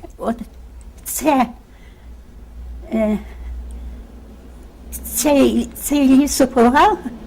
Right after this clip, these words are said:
то він заганяв людей на смерть.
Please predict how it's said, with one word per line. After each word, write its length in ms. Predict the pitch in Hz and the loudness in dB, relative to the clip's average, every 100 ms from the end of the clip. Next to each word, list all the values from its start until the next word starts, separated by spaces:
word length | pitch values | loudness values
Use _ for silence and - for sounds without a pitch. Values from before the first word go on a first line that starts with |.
| - - - - - - - - - - | -16 -18 -18 -18 -18 -18 -18 -18 -8 0
то 80 | |
він 320 | 254 285 349 285 | 4 6 6 6
заганяв 540 | 262 247 262 285 311 | 2 6 4 6 4
людей 400 | 269 247 254 262 262 - | 2 2 2 0 -2 0
на 160 | 247 247 | 2 2
смерть. 420 | - 226 196 | 2 2 2